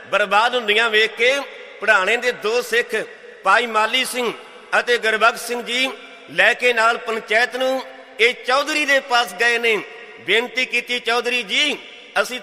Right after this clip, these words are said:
ਤਰਲਾ ਲੈਣ ਵਾਸਤੇ ਆਏ ਹਾਂ, ਬੇਨਤੀ ਕਰਨ ਵਾਸਤੇ ਆਏ ਹਾਂ, ਸਾਡੀ ਫਰਿਆਦ ਸੁਣੀ ਜਾਏ। ਤੁਹਾਡੀਆਂ ਖੁੱਲੀਆਂ ਘੋੜੀਆਂ ਸਾਡੀਆਂ ਕਣਕਾਂ ਉਜਾੜ ਰਹੀਆਂ ਹੈ, ਫਸਲਾਂ ਬਰਬਾਦ ਹੁੰਦੀਆਂ ਜਾ ਰਹੀਆਂ ਹੈ, ਕਿਰਪਾ ਕਰਕੇ ਆਪਣੀਆਂ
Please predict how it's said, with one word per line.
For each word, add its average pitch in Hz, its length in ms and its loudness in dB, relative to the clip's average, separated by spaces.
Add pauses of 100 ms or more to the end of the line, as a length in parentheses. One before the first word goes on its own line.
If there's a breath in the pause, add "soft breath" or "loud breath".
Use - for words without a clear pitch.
ਤਰਲਾ 240 320 2
ਲੈਣ 254 200 4
ਵਾਸਤੇ 240 380 0
ਆਏ 233 300 2
ਹਾਂ, 190 80 2 (320)
ਬੇਨਤੀ 240 480 0
ਕਰਨ 247 280 2
ਵਾਸਤੇ 240 360 0
ਆਏ 233 220 4
ਹਾਂ, 220 140 2 (360)
ਸਾਡੀ 214 260 2
ਫਰਿਆਦ 220 420 2
ਸੁਣੀ 226 280 -4
ਜਾਏ। 247 320 6 (440)
ਤੁਹਾਡੀਆਂ 214 400 2
ਖੁੱਲੀਆਂ 277 460 0 (100)
ਘੋੜੀਆਂ 202 420 0 (360)
ਸਾਡੀਆਂ 226 400 2
ਕਣਕਾਂ 233 560 0
ਉਜਾੜ 214 280 4
ਰਹੀਆਂ 233 260 2
ਹੈ, 202 120 2 (420)
ਫਸਲਾਂ 240 320 2
ਬਰਬਾਦ 233 460 4
ਹੁੰਦੀਆਂ 233 320 2
ਜਾ 214 180 4
ਰਹੀਆਂ 233 220 2
ਹੈ, 190 100 2 (460)
ਕਿਰਪਾ 254 340 2
ਕਰਕੇ 254 540 4 (380)
ਆਪਣੀਆਂ 240 460 2